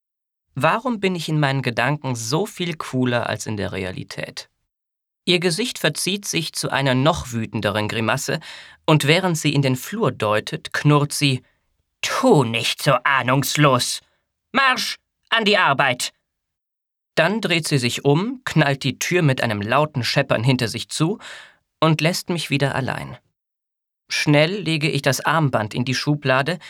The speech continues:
schließe ab und stecke den Schlüssel ein. Als ich auf den kahlen Flur hinaustrete, fröstle ich. Es riecht leicht muffig. Daran wird auch der Zitronenduft des Putzmittels nichts ändern. Aber so sinnlos es mir auch vorkommen mag,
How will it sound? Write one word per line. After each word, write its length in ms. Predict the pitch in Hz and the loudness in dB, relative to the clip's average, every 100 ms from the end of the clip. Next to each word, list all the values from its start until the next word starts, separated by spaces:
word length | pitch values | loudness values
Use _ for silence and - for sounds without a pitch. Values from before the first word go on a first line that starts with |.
| - _ | -20 _
schließe 440 | - 147 147 143 131 | -2 2 2 2 0
ab 380 | 160 - - _ - | -2 -8 -20 _ 0
und 260 | 143 143 | 2 2
stecke 320 | - 131 127 | -2 -2 -2
den 160 | 139 143 | 0 0
Schlüssel 380 | - 117 - 110 | 0 -4 -4 -6
ein. 300 | 101 - 151 _ _ _ _ _ _ | -6 -8 -14 _ _ _ _ _ _
Als 220 | - 160 170 | -2 -2 -2
ich 180 | 156 151 | 0 0
auf 100 | 147 | 2
den 180 | 143 | 0
kahlen 420 | 147 - 143 135 131 | 2 0 2 2 -2
Flur 300 | - 208 180 | -2 0 2
hinaustrete, 920 | 113 104 113 117 - - 139 143 160 | 0 2 2 0 -4 0 0 0 -6
fröstle 540 | - 123 104 - 117 | -4 -2 -2 -6 -10
ich. 300 | 131 117 - - - _ _ _ _ _ | -10 -10 -10 -12 -20 _ _ _ _ _
Es 220 | 147 131 | 0 2
riecht 280 | 151 147 - | 2 0 0
leicht 320 | 120 107 - 120 | -2 0 -2 -4
muffig. 480 | 107 - 104 - - - - _ _ - | -4 -4 -8 -10 -12 -20 -20 _ _ 0
Daran 420 | 151 147 156 147 | 2 4 2 2
wird 180 | 151 135 | -2 -2
auch 100 | - | 0
der 160 | 143 | -2
Zitronenduft 800 | - 135 - 139 135 123 123 - | -2 -4 2 4 4 2 0 -2
des 120 | 123 | -8
Putzmittels 720 | - 135 127 - 98 95 98 104 | -2 -2 -2 -4 -6 -6 -10 -10
nichts 240 | 98 - | -10 -4
ändern. 380 | - 101 - - _ _ _ _ _ - | -4 -4 -12 -16 _ _ _ _ _ 0
Aber 300 | 143 147 147 - - _ _ - | 4 4 2 -4 -20 _ _ -4
so 180 | 143 170 | 2 4
sinnlos 400 | 147 226 180 160 | 6 4 2 0
es 180 | 147 151 | 0 2
mir 160 | 143 | 2
auch 80 | 113 | 0
vorkommen 560 | - - 123 - 101 107 | 0 0 0 0 -2 0
mag, 360 | 120 180 - | 0 -2 -8